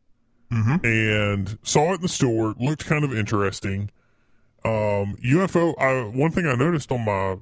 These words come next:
Speaker 2: my six-pack deal was it said U F O apparently is employee owned. Um,
Speaker 1: Okay.
Speaker 2: I don't, I don't know. That's what it said on the six-pack that I threw away.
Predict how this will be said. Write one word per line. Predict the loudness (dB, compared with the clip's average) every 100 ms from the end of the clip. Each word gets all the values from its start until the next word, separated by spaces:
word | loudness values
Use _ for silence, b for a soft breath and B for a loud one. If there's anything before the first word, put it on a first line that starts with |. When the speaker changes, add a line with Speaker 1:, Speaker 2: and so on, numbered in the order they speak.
| -6
Speaker 2:
my | -2 0 0 -2 -8 _ _ _
six-pack | -6 -4 -2 -2 -2
deal | 0 0 2
was | 0 -2
it | -2 -2
said | -2 0
U | 0 0
F | 0
O | 0 0 -2
apparently | -2 -2 0 -2
is | -2 -2
employee | -2 0 0 0 0 -2
owned. | 0 0 -2 -8 -18 -20 _ _ _ _ _ _ _ _ _ _ _
Um, | -2 0 0 -2 -4 -8 -2
Speaker 1:
Okay. | 0 0 0 0
Speaker 2:
I |
don't, | -2 -2 -10 -6 0
I |
don't | 2 0 -2
know. | 0 2 2 0
That's | 0 -2 0 0
what | 0 0
it | -2
said | -2 0 -2
on | -2 0
the | 0 0
six-pack | -4 -8 -6 -4 -6 -10 _ -4
that | 0
I | 0
threw | 2 2
away. | 2 0 0 -4